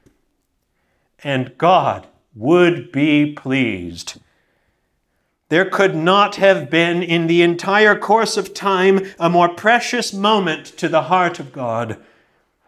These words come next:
For as one scholar puts it, "Wholehearted obedience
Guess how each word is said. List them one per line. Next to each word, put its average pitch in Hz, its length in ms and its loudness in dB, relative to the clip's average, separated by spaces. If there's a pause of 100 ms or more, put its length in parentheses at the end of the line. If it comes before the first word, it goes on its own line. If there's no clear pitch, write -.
(560)
For 151 200 -2
as 147 200 0
one 180 380 0
scholar 175 460 2
puts 156 320 -4
it, 143 280 -6 (720)
"Wholehearted 196 1120 2
obedience 151 1160 -2